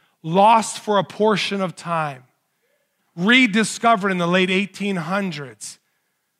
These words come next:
practiced more in the early nineteen hundreds, and actually, this is why the Assemblies of God came to, to become a fellowship of believers, is the empowerment of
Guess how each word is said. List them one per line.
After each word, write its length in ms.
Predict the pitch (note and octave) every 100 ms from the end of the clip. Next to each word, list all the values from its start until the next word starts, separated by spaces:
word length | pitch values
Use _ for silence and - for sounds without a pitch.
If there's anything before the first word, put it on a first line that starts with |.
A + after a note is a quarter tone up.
| _ _ -
practiced 640 | F#3 G3+ G#3 G#3+ G#3+ -
more 320 | F#3+ G#3 A3
in 60 | G#3
the 80 | G3+
early 240 | G3+ G3+
nineteen 360 | G3+ G3+ - E3
hundreds, 400 | D3+ C#3 C#3 C#3+
and 80 | E3+
actually, 520 | F3+ F3+ - F#3+ D3 _ _ _
this 240 | F3 F3+ F#3
is 100 | F#3
why 380 | E3 F#3+ G3+
the 80 | G3+
Assemblies 380 | F#3+ - G3+ F3
of 100 | F3+
God 260 | F3 D3+ -
came 680 | - F#3+ G3 G3 G3+ G#3+ - _ _ -
to, 220 | G3+ E3
to 140 | -
become 360 | F3+ F#3+ G3 F#3+
a 60 | D#3
fellowship 600 | - G3 F#3+ F3+ G3 F3
of 140 | D#3+
believers, 800 | E3 E3 E3+ C#3+ C3 A2+ - _ _ _ _
is 140 | E3+ D3+
the 100 | F3
empowerment 880 | D3+ - F3 G#3 A3 A3 G#3+ A3 - _ _ _
of 540 | - F3 F3+ F#3 E3